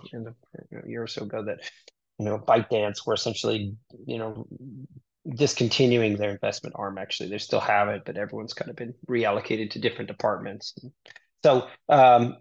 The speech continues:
I, I do think it's probably healthy for the ecosystem that some of that be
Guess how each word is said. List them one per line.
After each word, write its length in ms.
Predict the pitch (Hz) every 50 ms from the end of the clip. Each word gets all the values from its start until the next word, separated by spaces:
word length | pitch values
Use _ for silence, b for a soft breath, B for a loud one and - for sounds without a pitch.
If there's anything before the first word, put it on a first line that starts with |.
| _ -
I, 160 | - 131 139
I 140 | 139 127 139
do 180 | 135 135 143 135
think 200 | 143 139 117 123
it's 120 | 110 -
probably 240 | - - 135 131 123
healthy 300 | 127 135 135 123 - 123
for 140 | 107 - 123
the 180 | 120 120 123 120
ecosystem 640 | - 127 117 - - 117 - - - 113 110 107 104
that 260 | 110 107 110 - - _ -
some 240 | - - 127 117 117
of 80 | 107
that 200 | 113 107 104 -
be 360 | - 117 110 110 110 104 -